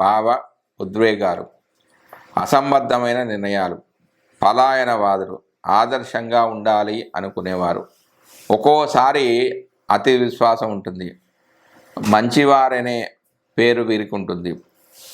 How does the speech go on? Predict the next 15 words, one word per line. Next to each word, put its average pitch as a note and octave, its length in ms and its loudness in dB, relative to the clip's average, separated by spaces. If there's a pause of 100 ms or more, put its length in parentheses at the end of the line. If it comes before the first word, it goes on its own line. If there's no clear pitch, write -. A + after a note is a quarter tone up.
పరిస్థితులకు C3+ 760 2
అనుగుణంగా A#2 520 -2 (160)
సర్దుకుపోయేవారుగా G#2 1000 -2
ఉంటారు, F2 280 -4 (1300)
తర్వాత B2 400 2 (120)
చేద్దాంలే A2+ 560 2 (100)
అని A#2+ 200 -2 (880)
కాలయాపన A2+ 680 2 (120)
చేసేవారు, F#2 600 -2 (1200)
పైకి D3 340 0 (120)
ఒకటి A#2 340 0 (400)
లోపల C3 400 2 (220)
ఒకటి G#2+ 300 -8 (360)
ఆలోచించే A2 640 -4 (160)
వారైతే, F#2 540 -4